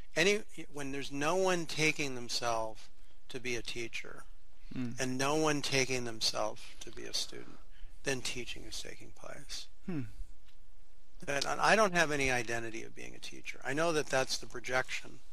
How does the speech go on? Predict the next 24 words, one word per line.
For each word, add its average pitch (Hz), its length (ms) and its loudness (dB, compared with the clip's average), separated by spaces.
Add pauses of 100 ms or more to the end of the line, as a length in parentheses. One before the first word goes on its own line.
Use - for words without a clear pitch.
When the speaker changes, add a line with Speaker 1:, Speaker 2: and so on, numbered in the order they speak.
(560)
Speaker 1:
that's - 180 -2
going 123 300 -2
on 127 200 2
out 120 140 2
there, 117 140 0
and 113 80 0
I 113 80 0
know 123 200 0
I'm 117 200 2
in 117 100 -2
that 110 180 4
so-called 117 480 0
role, 120 460 -2 (460)
but 143 160 -2
Speaker 2:
Mm. 127 100 -2
Speaker 1:
personally 160 460 4
I 143 40 4
do 135 140 2
not 135 300 4
have 127 260 2
that 113 240 0
perception - 640 0
at 110 220 -2
all. - 280 -4